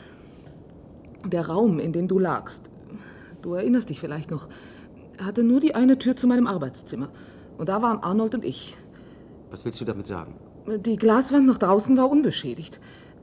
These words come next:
Speaker 1: Du hattest also keine Möglichkeit gehabt, ohne von uns gesehen zu werden, den Raum zu verlassen.
Speaker 2: Ich verstehe das nicht.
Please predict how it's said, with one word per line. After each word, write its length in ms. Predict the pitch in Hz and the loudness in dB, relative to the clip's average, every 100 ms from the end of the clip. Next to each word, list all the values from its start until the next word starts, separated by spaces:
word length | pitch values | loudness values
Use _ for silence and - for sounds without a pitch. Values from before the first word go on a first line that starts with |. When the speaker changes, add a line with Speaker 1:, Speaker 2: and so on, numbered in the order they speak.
| - - - | -20 -20 -8
Speaker 1:
Du 180 | 202 160 | -6 -6
hattest 240 | 165 208 | -8 -6
also 140 | 180 175 | -6 -4
keine 240 | 180 247 | 2 4
Möglichkeit 500 | 202 - 254 262 262 | 4 0 -4 -4 -2
gehabt, 280 | 262 262 - | -4 -2 2
ohne 180 | 220 247 | 4 4
von 140 | 247 | 2
uns 160 | 220 - | 0 -2
gesehen 340 | 175 180 190 | 0 0 -2
zu 100 | 220 | 0
werden, 200 | 226 226 | 0 0
den 120 | 233 | 0
Raum 180 | 214 226 | 0 -2
zu 100 | 247 | -4
verlassen. 420 | 262 277 - 151 - - - - - - - 1077 | -4 -6 -6 -10 -12 -20 -20 -20 -20 -20 -18 -18
Speaker 2:
Ich 40 | |
verstehe 420 | 1077 - - 151 175 | -16 -18 -12 -10 -10
das 260 | 95 - | -12 -12
nicht. 340 | 87 80 - | -14 -14 -20